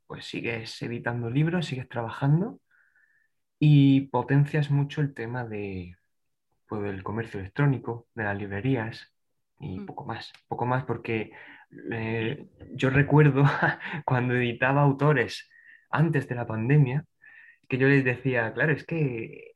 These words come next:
Speaker 1: la presentación de un libro es como el bautizo de un chiquillo, ¿no?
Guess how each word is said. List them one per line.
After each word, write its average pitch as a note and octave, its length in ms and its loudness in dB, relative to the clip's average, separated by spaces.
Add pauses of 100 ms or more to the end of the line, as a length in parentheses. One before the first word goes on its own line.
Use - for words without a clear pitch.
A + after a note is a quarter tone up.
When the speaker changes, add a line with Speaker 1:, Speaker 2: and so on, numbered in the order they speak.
(160)
Speaker 1:
la C3 140 -8
presentación B2+ 640 0
de E3 60 2
un D#3 100 2
libro E3 280 0
es D3 100 -4
como C3 500 0
el A2+ 120 -10
bautizo A2 440 -6
de B2+ 60 -2
un A2+ 80 -6
chiquillo, D3 480 -4
¿no? C#3+ 200 -6